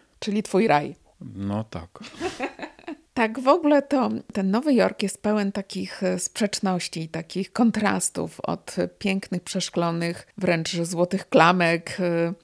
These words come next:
Speaker 1: po ten, e, świat taki underground, czy świat bezdomnych, których tam jest podobno pięćdziesięciu tysięcy. Manhattan pachnie czy śmierdzi marihuaną, ponieważ od dwóch lat,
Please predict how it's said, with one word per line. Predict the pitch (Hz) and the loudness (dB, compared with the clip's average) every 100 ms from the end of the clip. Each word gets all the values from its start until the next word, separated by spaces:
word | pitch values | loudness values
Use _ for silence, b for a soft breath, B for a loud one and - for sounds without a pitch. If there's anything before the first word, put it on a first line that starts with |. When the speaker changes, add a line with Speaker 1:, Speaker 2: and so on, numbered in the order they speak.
| _ | _
Speaker 1:
po | 180 175 165 165 - | -2 0 -2 -6 -8
ten, | 170 170 165 170 | -4 -4 -4 -4
e, | 165 165 165 | -4 -4 -4
świat | 165 - 175 165 - | -6 -6 -4 -6 -6
taki | - 160 - 165 160 151 - _ 165 | -10 -10 -8 -8 -8 -8 -12 _ -6
underground, | 165 175 170 175 165 160 - - | -2 -2 -2 -4 -4 -6 -8 -12
czy | - 175 165 170 B B B | -6 -2 -2 -2 B B B
świat | - - 165 165 | -12 -8 -8 -8
bezdomnych, | 160 170 175 160 165 156 156 151 | -2 -2 0 4 4 2 -4 -6
których | - - 143 156 | -10 -10 -8 -8
tam | - 156 | -8 -8
jest | 151 - | -8 -8
podobno | - 143 143 156 156 151 151 147 - - | -8 -6 -4 -4 -4 -4 -4 -6 -12 -6
pięćdziesięciu | 156 156 156 156 151 165 | -4 -2 -4 -4 -6 -10
tysięcy. | 160 151 160 143 - - - - | -10 -8 -6 -6 -8 -8 -10 -6
Manhattan | 170 170 180 180 180 165 170 165 160 - - _ _ _ - | -4 -4 -4 -6 -4 -4 -6 -6 -8 -10 -20 _ _ _ -8
pachnie | - - 185 170 | -6 -8 -8 -8
czy | - | -8
śmierdzi | 170 - 165 160 156 | -8 -4 -4 -4 -4
marihuaną, | 170 165 165 - 175 185 185 156 | -4 -4 -4 -4 0 0 0 -4
ponieważ | 143 160 151 151 - | -6 -8 -8 -8 -10
od | - | -10
dwóch | 151 156 160 | -10 -8 -6
lat, | 160 151 151 - | -4 -6 -8 -16